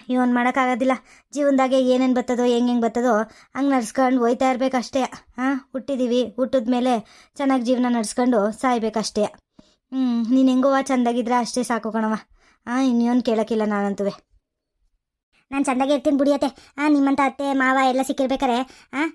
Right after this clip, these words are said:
Speaker 2: ಇನ್ನೇನು ಅವ್ರುವೆ ಚಂದಾಗೆ ನೋಡ್ಕೊತಾರೆ ಕಣತೆ. ಆ, ಯಾವ ಹುಡ್ಗಿ ಸವಾಸ ಅದು ಇದು ಹೆಂಗಸ್ರ ಸವಾಸಕ್ಕೆಲ್ಲ ಹೋಗಕ್ ಹೋಗಕ್ಕಿಲ್ಲ ಪಾಪ ಅವ್ರು.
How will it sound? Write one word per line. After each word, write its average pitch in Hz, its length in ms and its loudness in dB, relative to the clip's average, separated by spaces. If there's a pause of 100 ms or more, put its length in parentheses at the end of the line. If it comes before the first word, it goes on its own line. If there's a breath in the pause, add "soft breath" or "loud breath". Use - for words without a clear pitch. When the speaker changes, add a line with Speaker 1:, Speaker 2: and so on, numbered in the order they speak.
Speaker 2:
ಇನ್ನೇನು 262 380 0
ಅವ್ರುವೆ 277 440 2
ಚಂದಾಗೆ 240 320 0
ನೋಡ್ಕೊತಾರೆ 233 440 0
ಕಣತೆ. 226 640 -4
ಆ, 233 140 -4
ಯಾವ 220 220 0
ಹುಡ್ಗಿ 233 260 2
ಸವಾಸ 226 300 -2 (100)
ಅದು 226 180 2
ಇದು 226 180 4
ಹೆಂಗಸ್ರ 214 280 -2
ಸವಾಸಕ್ಕೆಲ್ಲ 233 480 -2
ಹೋಗಕ್ 233 360 2
ಹೋಗಕ್ಕಿಲ್ಲ 233 420 0
ಪಾಪ 254 240 -2
ಅವ್ರು. 262 260 0